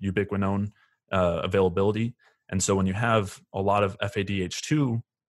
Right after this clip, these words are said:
donating electrons, it slows down the drop off of electrons from N A D H and leads to a buildup of N A D H, which decreases the N A D to N A D H ratio.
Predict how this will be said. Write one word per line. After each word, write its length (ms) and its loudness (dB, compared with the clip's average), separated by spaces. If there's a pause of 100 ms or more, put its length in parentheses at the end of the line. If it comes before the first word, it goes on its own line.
(160)
donating 400 0
electrons, 640 -6 (420)
it 100 -6
slows 380 4
down 180 2
the 80 0
drop 260 0
off 200 0
of 240 -4
electrons 400 -4
from 140 -6
N 120 -2
A 80 -2
D 200 -4
H 200 -2
and 100 -6
leads 200 -4
to 120 -4
a 40 -4
buildup 360 -2
of 100 -4
N 120 -2
A 80 -2
D 220 -6
H, 300 -8 (340)
which 200 -8
decreases 540 -2
the 100 -4
N 120 0
A 100 -2
D 160 -6
to 100 -4
N 100 -6
A 80 -4
D 160 -6
H 140 -12
ratio. 500 -2